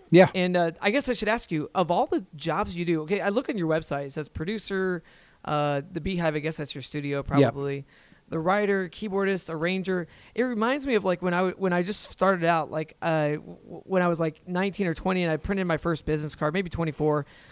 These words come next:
Speaker 2: I put, uh, H T M L editor and, uh, Photoshop, and I put, like, a grass cutter, and, like,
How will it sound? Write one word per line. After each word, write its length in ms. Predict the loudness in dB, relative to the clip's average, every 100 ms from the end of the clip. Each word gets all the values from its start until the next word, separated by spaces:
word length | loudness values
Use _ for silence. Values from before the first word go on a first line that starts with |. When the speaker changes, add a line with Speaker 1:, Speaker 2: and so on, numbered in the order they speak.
| -8
Speaker 2:
I 60 | 2
put, 260 | 4 4 2
uh, 320 | 2 4 0 -4 -20 -8 -4
H 200 | -2 -2
T 60 |
M 80 | 0
L 160 | 0 0
editor 600 | -2 0 0 0 0 -4 -2
and, 320 | 0 0 0
uh, 120 | -2
Photoshop, 760 | 4 6 6 4 2 2 -2 -6
and 140 | -4
I 40 | -2
put, 200 | -2 -2
like, 240 | -2 -2
a 80 | -2
grass 320 | 0 0 0
cutter, 520 | 0 2 4 0 -2 -4
and, 200 | -2 0
like, 220 | 0